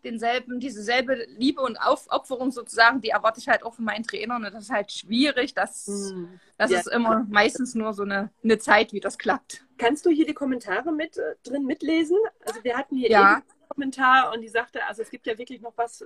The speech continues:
Speaker 2: von dir, was ich noch nicht wusste. Super.
Speaker 1: Ja.
Speaker 2: <laughs> Auch schön. Also
Speaker 1: Auch
Speaker 2: du hast
Speaker 1: schön,
Speaker 2: dir
Speaker 1: ja.
Speaker 2: meine
Speaker 1: Das war ein
Speaker 2: Leute
Speaker 1: Freund von mir, ja. <laughs>
Speaker 2: Ah, cool. Ähm,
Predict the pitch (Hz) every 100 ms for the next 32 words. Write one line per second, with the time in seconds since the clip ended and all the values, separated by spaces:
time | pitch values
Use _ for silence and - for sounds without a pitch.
0 | - 226 214 247 214 370 190 190 277 -
1 | 320 - 302 220 - - 453 220 214 233
2 | _ - 285 330 302 370 - - - _
3 | - 453 - 226 277 - - 320 381 466
4 | - - - 196 453 - 311 269 208 208
5 | 220 214 202 247 226 233 240 240 254 226
6 | 208 202 220 277 294 285 - - 508 466
7 | 370 320 294 214 175 - _ _ _ -
8 | 226 233 233 233